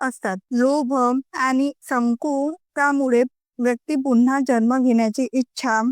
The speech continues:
व्यक्त करते, कारण ती अनंत कष्ट आणि इच्छांच्या बंदीमध्ये अडकलेली असते. असा हा सोळावा श्लोक आणि त्याचा अर्थ होता. आता आपण पुढचा श्लोक बघूया. "मनी मानवा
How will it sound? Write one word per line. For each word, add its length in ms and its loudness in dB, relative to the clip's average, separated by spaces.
व्यक्त 340 0
करते, 300 -2
कारण 440 0
ती 180 -4
अनंत 380 2
कष्ट 300 0
आणि 400 2
इच्छांच्या 720 -2
बंदीमध्ये 800 0
अडकलेली 720 0
असते. 400 -4
असा 260 0
हा 200 0
सोळावा 560 0
श्लोक 360 -2
आणि 240 0
त्याचा 340 -2
अर्थ 220 -6
होता. 380 -2
आता 240 0
आपण 380 0
पुढचा 380 0
श्लोक 280 -2
बघूया. 500 0
"मनी 340 2
मानवा 560 2